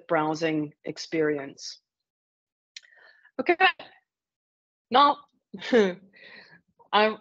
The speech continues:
I realized that this term Generation Z might be triggering to many of us older generations, like the millennials and the Gen Xers and the baby boomers.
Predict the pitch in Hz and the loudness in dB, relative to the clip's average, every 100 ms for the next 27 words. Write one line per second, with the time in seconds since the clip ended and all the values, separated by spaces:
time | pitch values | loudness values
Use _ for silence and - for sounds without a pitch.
0 | _ - 190 220 196 262 349 185 160 214 | _ -12 -4 -2 -2 -4 -2 -2 -2 -6
1 | - 185 165 - - _ - 180 175 - | -4 0 0 -4 -20 _ -14 -10 -10 -10
2 | - 180 160 165 156 165 160 151 170 160 | -6 -6 -6 -4 -4 -4 -6 -6 -10 -8
3 | 180 185 180 190 233 202 285 320 233 165 | -6 0 0 0 -4 -4 -2 2 4 2
4 | 139 135 - 180 175 175 170 165 160 156 | 0 -12 -8 -8 -8 -4 -2 -2 -4 -6
5 | - 160 156 - - 165 165 165 165 156 | -6 -8 -8 -10 -10 -6 -4 -2 -4 -4
6 | 175 165 147 143 - 233 320 254 - 135 | -6 -4 -6 -6 -4 -2 -2 -4 -10 -10
7 | 143 139 - 156 170 233 247 240 226 185 | -10 -10 -10 -6 -2 -2 0 -2 -2 -4
8 | 147 147 147 - 165 160 - - - 175 | -8 -6 -8 -6 -6 -2 -4 -4 -6 -6
9 | 160 151 147 151 185 190 196 175 185 175 | -4 -8 -8 2 4 4 0 -2 0 0
10 | 175 - | -2 -6